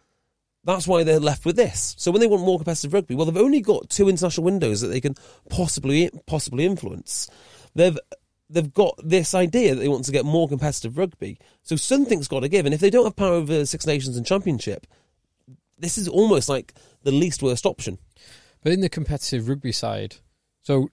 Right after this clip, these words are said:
Speaker 2: Georgia right now are slap bang in between Japan and U S A in rankings.
Speaker 1: Mm-hmm.
Speaker 2: And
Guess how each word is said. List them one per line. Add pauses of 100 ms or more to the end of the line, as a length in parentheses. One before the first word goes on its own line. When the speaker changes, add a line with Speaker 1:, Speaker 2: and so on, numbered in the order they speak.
Speaker 2:
Georgia
right
now
are
slap
bang (100)
in
between (380)
Japan
and
U
S
A (380)
in
rankings.
Speaker 1:
Mm-hmm. (580)
Speaker 2:
And